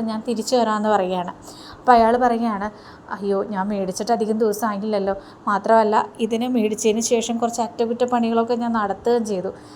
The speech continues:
അപ്പോൾ പിന്നെ എനിക്കൊരു കാര്യം ചെയ്യ്, നാല് ലക്ഷം രൂപയ്ക്കാണ് ഞാൻ ഈ കാർ മേടിച്ചത്, ഒരു അഞ്ച് ലക്ഷം രൂപ തരുവാണെങ്കിൽ ഞാൻ ഈ കാർ തിരിച്ചു തരാമെന്ന്" പറയുകയാണ്. അപ്പോഴത്തേക്കും സച്ചിയുടെ അച്ഛൻ പറയുകയാണ്, "അഞ്ച് ലക്ഷം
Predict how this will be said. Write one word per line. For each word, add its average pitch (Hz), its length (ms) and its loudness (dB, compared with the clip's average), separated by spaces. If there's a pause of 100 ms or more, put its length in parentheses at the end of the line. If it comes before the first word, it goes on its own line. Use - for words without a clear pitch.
(280)
അപ്പോൾ 208 220 -4
പിന്നെ 202 220 0 (180)
എനിക്കൊരു 254 340 0
കാര്യം 226 320 0
ചെയ്യ്, 190 140 -4 (120)
നാല് 185 220 0
ലക്ഷം 208 300 -4
രൂപയ്ക്കാണ് 233 500 2
ഞാൻ 240 120 -2
ഈ 240 140 -4
കാർ 226 200 2 (100)
മേടിച്ചത്, 214 360 -2 (380)
ഒരു 302 160 6
അഞ്ച് 277 240 2
ലക്ഷം 302 260 -8
രൂപ 294 140 2
തരുവാണെങ്കിൽ 240 640 0 (120)
ഞാൻ 262 120 -2
ഈ 254 60 -2 (100)
കാർ 208 260 2
തിരിച്ചു 214 240 -2
തരാമെന്ന്" 196 300 -2
പറയുകയാണ്. 185 400 -2 (640)
അപ്പോഴത്തേക്കും 254 460 4 (100)
സച്ചിയുടെ 262 320 -2
അച്ഛൻ 254 240 -4
പറയുകയാണ്, 233 380 -2 (380)
"അഞ്ച് 226 240 -2
ലക്ഷം 247 260 -2